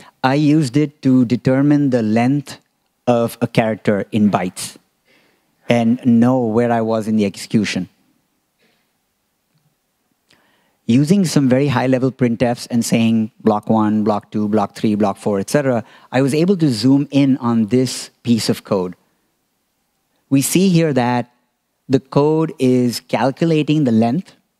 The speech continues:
using R B E N C fast M B C len, and then using memcopy to copy the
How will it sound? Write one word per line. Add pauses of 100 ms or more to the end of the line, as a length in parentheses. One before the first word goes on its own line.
(380)
using
R
B
E
N
C
fast
M
B
C
len, (1040)
and
then
using
memcopy (200)
to
copy
the